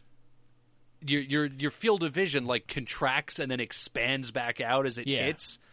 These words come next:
Speaker 1: And, like, the, the homing shunt power up, like, it has these ripples that come off of it.
Speaker 2: Yeah.
Speaker 1: That it, oh,
Speaker 2: I w-
Speaker 1: fucking love this game.
Speaker 2: I was doing a race,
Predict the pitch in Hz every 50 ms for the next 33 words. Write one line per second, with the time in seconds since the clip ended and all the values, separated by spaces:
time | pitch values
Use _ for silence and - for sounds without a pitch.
0 | - - - _ _ - - 135 135 131 131 127 123 - - 143 127 123 120 113
1 | 113 110 117 - - _ _ _ - 135 123 - - 151 139 143 147 139 139 135
2 | 135 135 - - - - - - - 127 139 139 - - - 139 147 151 156 156
3 | 156 165 160 - 139 123 120 123 117 110 127 120 117 123 117 113 107 98 113 120
4 | 120 - 156 139 143 131 165 143 - - 170 170 170 180 180 175 - 190 180 214
5 | 220 - - _ _ - 95 95 98 92 85 - - 143 139 135 - _ _ _
6 | - 156 147 - - - - 147 139 - - - - _ _ _ _ _ _ -
7 | - - - - - - - - - - 190 202 208 202 - 170 135 117 113 120
8 | 117 110 - - - - - 90 92 98 - - - 180 190 180 156 208 214 208
9 | 196 180 156 202 240 226 147 - - - -